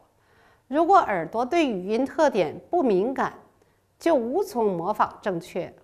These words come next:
因此，在学习外语的过程中，发音差的原因往往在于听力差、变音差。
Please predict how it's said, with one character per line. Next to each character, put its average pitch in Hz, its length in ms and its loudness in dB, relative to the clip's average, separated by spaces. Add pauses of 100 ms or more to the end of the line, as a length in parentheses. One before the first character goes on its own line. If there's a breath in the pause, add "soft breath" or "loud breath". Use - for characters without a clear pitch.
(580)
因 339 220 4
此， 359 200 -6
在 247 180 2
学 233 160 -6
习 302 200 0
外 311 180 4
语 202 120 0
的 165 140 -8
过 240 180 -2
程 202 240 -4
中， 247 400 -4 (600 soft breath)
发 359 240 6
音 359 200 4
差 311 220 2
的 196 80 -2
原 170 260 -2
因 240 400 -4 (260 loud breath)
往 196 300 6
往 202 220 2
在 247 160 0
于 180 220 -4
听 339 320 2
力 220 160 0
差、 - 280 -10 (1200)
变 320 300 4
音 330 240 2
差。 - 320 -4